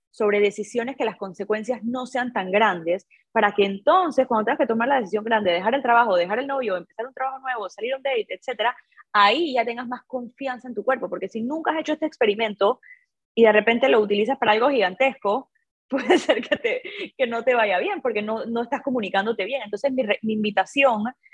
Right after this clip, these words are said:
para las personas que, que nos están escuchando es que empiecen a abrir esos canales de comunicaciones con, des-, con decisiones que la consecuencia no sea tan grande.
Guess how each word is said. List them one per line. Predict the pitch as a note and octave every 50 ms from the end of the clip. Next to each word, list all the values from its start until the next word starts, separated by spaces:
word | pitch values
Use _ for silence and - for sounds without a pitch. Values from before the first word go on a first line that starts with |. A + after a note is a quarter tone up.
| _ -
para | A3+ G#3+ G3
las | F#3+ G3 -
personas | G3 F#3+ G#3+ G#3+ A#3 A3+
que, | A#3+ G#3 - - G3 F#3+ - - -
que | -
nos | G3+ G3+ F#3+
están | - - G#3
escuchando | B3 - A#3 - - C#4 A#3+ G#3 G3 G#3 A3+ _ _ _ _ _ -
es | - G#3
que | - B3
empiecen | A3+ - A#3 A3 C4+ C4+
a | A#3+ - -
abrir | G3+ G3 F#3+ G#3+ B3+ C#4 C4 B3
esos | B3 B3+ C4 -
canales | - G3+ F#3+ F#3+ F#3 G#3+ B3
de | A3 -
comunicaciones | - F#3 F#3 F3+ F3 F3 F3+ - - G3 A3 A3+
con, | - G#3+ F#3+ F3+ _ _ _ _ _ _
des-, | - F#3+ F3+ - _
con | - G#3 G3 F#3+
decisiones | F#3 F3+ F#3 G3 F#3+ G3+ G3+ A#3 -
que | - G3 D#3+ - _ - - _ _ -
la | - G3+ F#3+
consecuencia | - G#3 G3 F#3+ - - F#3+ - - - B3+ B3+ B3 A#3+ B3 - A#3+ A#3 A#3+ B3+ - - - _ _ _
no | - G3+ G#3 G#3 G3
sea | - - - A3 G#3 G3+ G3 G3 G3 G3+ - _ _ _ -
tan | G3+ F#3 F3+ F3 E3+ E3+ E3+ E3+ E3+ - _ _ _ _ _ _ _ _ _ -
grande. | F#3 G3 F3 E3 - - - -